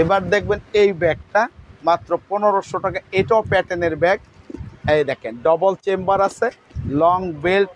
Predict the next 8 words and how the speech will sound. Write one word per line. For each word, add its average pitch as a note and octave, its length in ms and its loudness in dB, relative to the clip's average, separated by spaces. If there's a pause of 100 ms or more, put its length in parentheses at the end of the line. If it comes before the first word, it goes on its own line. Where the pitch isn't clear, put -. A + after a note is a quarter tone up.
(100)
আছে, A3+ 220 -2 (580)
টাকার F3+ 320 -2 (140)
চেম্বার, F3+ 320 0 (120)
মোবাইল F3+ 240 2 (100)
চেম্বার D3 260 0 (100)
আছে। C3 160 -6 (120)
একটা F#3+ 260 -2 (100)
কালার, F#3+ 300 0